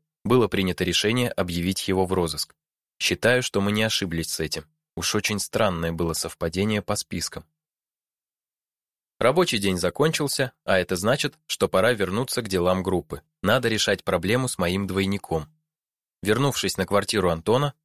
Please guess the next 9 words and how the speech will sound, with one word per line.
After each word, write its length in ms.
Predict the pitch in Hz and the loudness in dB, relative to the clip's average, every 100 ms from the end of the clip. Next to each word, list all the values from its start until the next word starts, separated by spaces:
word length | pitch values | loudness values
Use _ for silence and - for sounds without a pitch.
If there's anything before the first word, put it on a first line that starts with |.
| _ | _
получил 400 | 98 101 - 156 | 0 0 2 2
от 140 | 92 | 2
дока 240 | 117 135 139 | 2 0 0
свою 300 | 92 92 117 | 0 0 0
порцию 420 | 98 101 - 104 | 0 -2 -2 -2
капельницы 640 | 101 87 - 80 - - - _ | 2 2 0 -8 -8 -12 -16 _
и 60 | 87 | -8
снял 280 | - 92 104 | 0 0 2
побочки. 580 | 98 92 85 - - | 0 0 -2 -2 -8